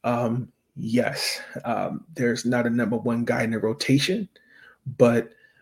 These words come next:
um, <laughs> Adam Wainwright is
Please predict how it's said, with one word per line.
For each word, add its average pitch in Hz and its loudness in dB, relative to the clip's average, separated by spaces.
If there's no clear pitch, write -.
um, 117 -2
<laughs> - -8
Adam 131 4
Wainwright 131 6
is - 0